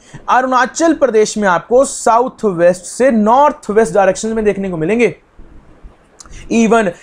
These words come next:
Nagaland में, मणिपुर, मिजोरम में, मतलब north east states में ये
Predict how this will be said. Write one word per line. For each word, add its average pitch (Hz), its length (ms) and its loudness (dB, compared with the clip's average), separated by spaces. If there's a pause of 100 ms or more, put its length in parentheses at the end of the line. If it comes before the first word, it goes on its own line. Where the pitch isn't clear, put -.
(140)
Nagaland 208 800 0
में, 165 220 -2 (220)
मणिपुर, 233 480 0
मिजोरम 220 360 0
में, 208 60 0
मतलब 240 180 2
north 247 340 0
east 269 120 0
states 208 300 0
में 180 120 -2
ये 214 280 4